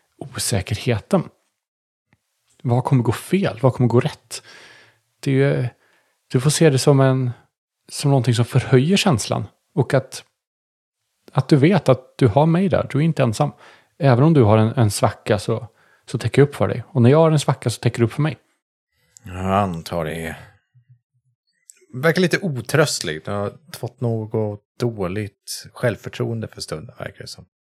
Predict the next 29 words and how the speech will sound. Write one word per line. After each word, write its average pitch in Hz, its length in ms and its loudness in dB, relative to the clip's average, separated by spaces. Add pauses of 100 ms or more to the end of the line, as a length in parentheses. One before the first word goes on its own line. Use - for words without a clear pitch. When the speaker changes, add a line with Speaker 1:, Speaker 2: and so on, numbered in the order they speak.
(400)
Speaker 1:
Men 123 160 2
du, 110 240 4 (1080)
det 135 160 4
du 120 400 4 (380)
sa 113 520 2 (720)
om 123 180 6
att - 520 -2
gå 127 100 2
med 117 140 6
i 110 80 8
Rödes 123 420 4
gäng. 104 360 -2 (840)
Speaker 2:
Va? 135 140 -2 (800)
Speaker 1:
Du, 139 180 -4
du, 139 540 -2
du 135 240 0
sa, 151 260 6
nämnde 135 880 0
någonting 120 240 4
om 113 60 4
att 107 160 0
du 113 240 2
eventuellt 107 680 -2 (760)
var 123 80 0
sugen 113 320 4
på 113 80 2
att - 400 -4
gå - 120 -2
med 113 320 2